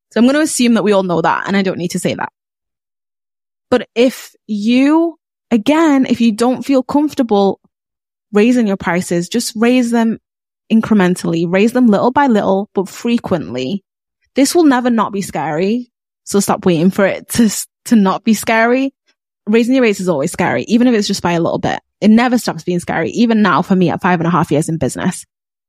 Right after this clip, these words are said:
Uh, I was just speaking to a client yesterday who told me that I need to dramatically raise my rates. This is a client, a paying client. Before she actually said that to me, she said, "I know this is to my detriment, but I'm gonna tell you anyway," and then proceeded to tell me that I need to raise my rate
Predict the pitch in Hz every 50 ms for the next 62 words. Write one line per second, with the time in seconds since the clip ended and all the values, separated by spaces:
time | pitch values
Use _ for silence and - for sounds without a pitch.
0 | _ - 185 180 175 - 185 196 208 196 202 233 - - 220 214 214 180 196 185
1 | 190 - - 190 175 175 170 165 143 190 226 254 - - 190 185 180 170 190 175
2 | 196 196 - - 220 226 254 233 196 190 185 185 - - 175 180 185 185 185 -
3 | 202 170 185 185 214 262 - - - - - 185 175 180 175 170 180 165 160 -
4 | 127 - - - 277 - 427 - 330 - - - - 254 233 285 247 190 175 -
5 | - - - _ - - _ _ _ _ _ _ _ _ _ 247 226 269 311 302
6 | 339 349 339 - 262 208 214 208 180 180 175 - - - _ _ _ _ _ _
7 | _ _ _ _ _ _ _ _ _ _ _ _ - 254 226 - 302 349 330 392
8 | 330 254 226 247 233 220 233 220 202 156 - - 170 180 180 - 202 - 202 180
9 | 180 - - _ _ _ _ _ _ _ _ _ _ _ _ _ 226 226 214 208
10 | 196 190 202 208 220 202 185 - - - 180 160 160 160 160 151 151 - - -
11 | 190 185 190 - - 180 - 185 185 165 190 185 180 - 208 160 160 90 - 80
12 | - 120 120 98 69 80 92 - - - _ - 247 247 254 262 - 285 262 -
13 | 262 254 277 277 - 262 - 247 220 220 220 196 185 190 185 185 185 185 185 185
14 | - 202 180 180 175 170 - 170 135 127 95 82 -